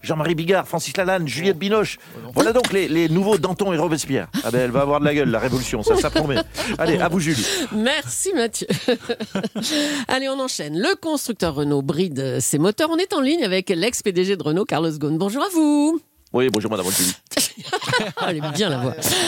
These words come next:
Speaker 2: Allez, vous en pensez quoi de ces voitures bridées à cent quatre-vingts kilomètres heure ?
Speaker 1: C'est totalement, euh, euh, euh, idiot et ridicule. Et, et inutile, surtout. Euh, aucune Renault, euh, vous le savez, n'a jamais atteint les cent quatre-vingts kilomètres heure.
Speaker 2: Oh, mais vous n'aimez plus Renault, Carlos Ghosn, hein ?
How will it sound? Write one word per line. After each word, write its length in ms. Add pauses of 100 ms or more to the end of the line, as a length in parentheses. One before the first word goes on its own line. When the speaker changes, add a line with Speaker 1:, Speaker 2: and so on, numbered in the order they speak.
(180)
Speaker 2:
Allez, 260
vous 180
en 60
pensez 280
quoi 240
de 40
ces 180
voitures 340
bridées 240
à 100
cent 140
quatre-vingts 340
kilomètres 440
heure ? 120 (1160)
Speaker 1:
C'est 100
totalement, 640
euh, 240
euh, 160
euh, 200
idiot 380
et 120
ridicule. 380 (500)
Et, 80 (160)
et 100
inutile, 380
surtout. 420
Euh, 180
aucune 280
Renault, 380
euh, 140
vous 80
le 60
savez, 240
n'a 120
jamais 280
atteint 360
les 100
cent 180
quatre-vingts 380
kilomètres 340
heure. 100 (300)
Speaker 2:
Oh, 300
mais 120
vous 140
n'aimez 220
plus 180
Renault, 400
Carlos 300
Ghosn, 340
hein ? 140